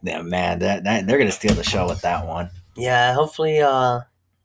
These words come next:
Speaker 2: I think hopefully Kenny Omega brings back the cleaner gimmick.
Speaker 1: That's what it looks like. Uh, how, the way he's been acting lately.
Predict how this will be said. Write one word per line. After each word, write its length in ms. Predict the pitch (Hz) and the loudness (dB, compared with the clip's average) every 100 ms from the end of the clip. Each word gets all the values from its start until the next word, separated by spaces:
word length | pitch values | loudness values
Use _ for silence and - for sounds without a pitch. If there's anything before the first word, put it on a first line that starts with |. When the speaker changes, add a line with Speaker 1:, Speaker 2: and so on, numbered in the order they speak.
| - | -10
Speaker 2:
I 80 | 131 | -6
think 180 | 160 - | -4 -4
hopefully 380 | 151 156 160 135 | -2 0 -2 -4
Kenny 420 | - 143 147 143 | -2 0 2 2
Omega 320 | 135 135 139 | 2 2 0
brings 240 | 127 131 | 0 0
back 200 | 127 131 | 2 -2
the 80 | 113 | -4
cleaner 600 | - - 139 131 120 120 | -8 0 2 2 0 -2
gimmick. 540 | 113 117 127 131 - _ _ _ _ _ _ | -2 -2 -2 -6 -16 _ _ _ _ _ _
Speaker 1:
That's 200 | - - | -2 2
what 120 | 151 | 4
it 60 | 120 | 4
looks 260 | 98 104 - | 2 -2 -4
like. 300 | 82 87 - _ _ _ _ _ | -6 -6 -8 _ _ _ _ _
Uh, 460 | 104 101 101 98 92 - _ _ - - - - - - - - - | -2 2 2 2 -2 -6 _ _ -16 -16 -18 -20 -20 -20 -20 -20 -20
how, 420 | - - 120 113 113 - | -18 -2 2 4 2 0
the 80 | 110 | 0
way 160 | 110 | 2
he's 280 | 107 107 95 | 0 -4 -4
been 240 | - 95 - | -6 -8 -8
acting 460 | 85 95 - 135 | -10 -10 -8 -6
lately. 540 | 147 160 170 185 202 | -6 -6 -4 -2 -2